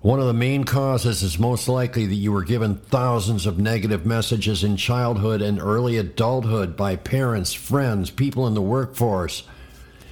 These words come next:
Last night I was playing an outdoor gig and noticed a little girl around three or four playing and running. She was leading her grandmother over the grounds.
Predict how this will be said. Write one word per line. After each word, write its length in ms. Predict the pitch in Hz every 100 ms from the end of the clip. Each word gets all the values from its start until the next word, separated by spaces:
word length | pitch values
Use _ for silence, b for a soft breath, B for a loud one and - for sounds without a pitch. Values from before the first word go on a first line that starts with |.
| B B B B B
Last 380 | 101 127 147 -
night 220 | 156 151
I 120 | 135 107
was 140 | 85
playing 340 | - 131 131
an 80 | 107
outdoor 500 | 113 120 98 127 117
gig 400 | 95 - 131 135
and 160 | 113 104
noticed 380 | 120 123 107 117
a 60 |
little 260 | 113 120 113
girl 360 | 78 117 120
around 340 | 113 107 104 95
three 260 | 120 131
or 80 | 123
four 480 | 98 - 123 117 101
playing 400 | - 123 123 117
and 160 | 104 104
running. 440 | 120 120 101 80 67 B B B B
She 220 | - 120
was 180 | 113 101
leading 320 | 113 139 147
her 120 | 123 92
grandmother 800 | 71 107 123 131 127 107 101 101
over 180 | 101
the 120 | 107 104
grounds. 640 | - 104 113 107 90